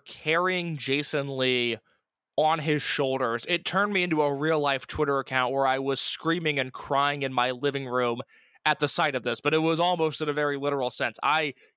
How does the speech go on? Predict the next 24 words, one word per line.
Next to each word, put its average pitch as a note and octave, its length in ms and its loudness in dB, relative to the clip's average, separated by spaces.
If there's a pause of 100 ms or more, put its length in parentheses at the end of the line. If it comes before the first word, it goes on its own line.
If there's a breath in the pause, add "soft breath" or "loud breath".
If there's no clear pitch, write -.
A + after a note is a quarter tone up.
(140)
cackled G3 520 0 (120)
like C#3 180 -4
a C3+ 200 -2
madman C3 840 -2 (540)
at D#3 140 2
the D#3+ 100 0
sight D3 460 0 (280 soft breath)
of D3+ 180 0
Shun F3+ 460 0
carrying E3+ 440 0
Jason D#3 380 0
Lee C#3+ 120 -2
like C3+ 140 0
a C#3 40 -2
bag C3+ 280 0
of C3 80 -12
potatoes C3+ 400 -2
to D3+ 200 0
the C3+ 100 2
ring B2+ 200 0
for C3 120 -2
this A#2+ 180 -2
main A#2+ 160 0
event. A2 260 -2